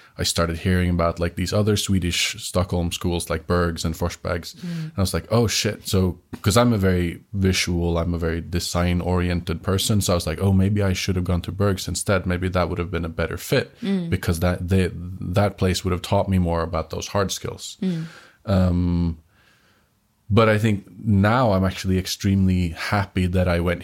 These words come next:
Speaker 1: here, because I think a lot of the things that Hyper teaches you are harder to learn because they require other people. Like, you can learn Illustrator on your own.
Speaker 2: Mm.
Speaker 1: You, you need people to practice some of these soft skills, if you will.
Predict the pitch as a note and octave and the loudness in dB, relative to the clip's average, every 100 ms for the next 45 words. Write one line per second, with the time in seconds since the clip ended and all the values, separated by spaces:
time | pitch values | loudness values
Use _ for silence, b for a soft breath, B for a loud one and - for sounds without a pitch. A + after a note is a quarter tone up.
0 | - B2 D3+ G#3 - - G#2 G#2 G2 F#2+ | -2 0 2 -2 -6 -6 0 2 2 2
1 | G#2 F#2 - - - - G2 G#2 G#2+ G#2 | 2 2 -2 -16 -14 0 2 4 4 4
2 | F#2+ F#2+ G2 F2+ F2 - G2+ F#2+ F2+ - | 2 0 0 0 -2 -2 -4 -2 -6 -4
3 | F2 - E2 E2 E2 - - - G2 F#2+ | -6 -6 -6 -4 -4 -6 -8 -2 0 2
4 | F#2+ - F#2 F2 G2 C3 D3+ D3 B B | -2 0 0 0 -2 0 -2 -4 B B
5 | B B - F2+ F#2+ F#2 F#2 - F2 F2+ | B B -4 0 2 4 2 0 0 0
6 | F2+ F2+ F#2+ - G#2 - C#3+ D3+ F#2 F#2 | 0 0 0 0 -4 -4 -6 -2 -2 0
7 | G2 A#2 G#2 G#2 A#2 A#2 G#2 - G2+ G2 | 0 2 2 4 4 2 0 2 2 2
8 | - F#2 F2 E2+ E2+ E2 E2+ F2 - F#2 | 2 0 2 2 0 0 0 -2 -4 -14
9 | _ F3+ F3+ D#3+ D#3 D#3+ _ _ G2+ G2 | _ -4 -2 -2 -6 -12 _ _ 2 4
10 | F#2+ G2 F#2+ G2+ G2 G#2+ G#2+ F#2 - G#2+ | 4 4 4 4 4 4 2 0 -2 -2
11 | - F#2 E2+ F2 - G2 - F2+ - F2 | 0 -2 -2 -6 -4 -4 -4 -6 -4 -4
12 | E2+ E2 F2 - - - - G#2 G2 - | -2 -2 -4 -6 -10 -10 -4 -2 -2 -4
13 | - - E2+ - F2+ - E2 - - | -6 -4 -6 -6 -8 -6 -6 -8 -14